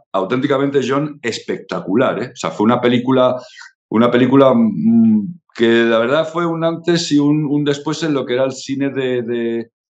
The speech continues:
volver a retomar todo aquello que hubo en, en, en este país con series como Curro Jiménez o como series como El Gozos y las Sombras, que eran series de época, y ahí A la Triste de Díaz Llanes y, y con Paco Femenía de director de fotografía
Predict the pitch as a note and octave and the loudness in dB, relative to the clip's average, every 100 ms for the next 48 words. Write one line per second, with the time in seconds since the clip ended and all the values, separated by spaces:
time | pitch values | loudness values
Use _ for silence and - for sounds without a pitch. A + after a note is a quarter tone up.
0 | _ - A#2+ C3 C3 E3 F#3 F#3 F3+ F3 | _ -20 -4 -2 -2 -2 -2 -2 -6 -8
1 | E3+ F3+ F3 F3 D#3+ D#3+ E3+ E3+ E3 D#3 | -4 -4 -4 -4 -4 -4 -4 -4 -2 -2
2 | D#3+ D#3+ D#3 D3+ D3 D3 D3 D3 C#3+ C#3+ | 0 0 0 -2 -4 -4 -4 -8 -8 -4
3 | C#3+ D3+ F3+ E3+ D3 C3 B2 C#3+ D3+ D3 | -2 -2 -4 -8 -6 -6 -2 -2 0 -2
4 | - C#3+ C3 C#3+ C#3+ C3+ C#3 D#3+ E3 D3+ | -4 -4 -2 -2 -2 -4 -6 -4 -2 -2
5 | D3 C3 A#2+ A#2+ A#2 D3+ D3 D3 C#3+ C3+ | -4 -8 -8 -8 -4 -2 0 -2 -4 -4
6 | B2 C3+ B2+ - A#2+ A2+ - C#3 B2+ B2+ | -2 -4 -4 -6 -6 -4 -4 -2 0 -2
7 | B2+ - _ _ B2+ B2+ B2+ C#3+ C#3+ D3 | -4 -14 _ _ -4 -2 -2 -2 0 -2
8 | B2+ C#3+ D3+ C#3 D3 D3 - _ _ - | 0 -2 -2 -2 -2 -4 -10 _ _ -4
9 | A#2+ A2+ C#3 D3+ - _ _ _ _ C3 | 0 2 0 -2 -12 _ _ _ _ -2
10 | B2+ B2 E3+ F3 - F#3 E3 D3 D3+ C#3+ | -2 -2 -4 -6 2 4 4 2 2 2
11 | C3+ D3 D3 D#3 D3+ - B2+ B2+ B2+ A#2+ | 0 -2 -2 -8 -10 -10 -8 -6 -6 -4
12 | A2+ A2+ - C3+ C#3 C#3 B2 C3 B2+ A#2+ | -4 -4 -4 -6 -4 -2 -2 0 0 0
13 | A2 A2+ A#2 A2+ A2 G#2+ - B2+ - | 0 -4 -6 -6 -4 -4 -2 -4 -4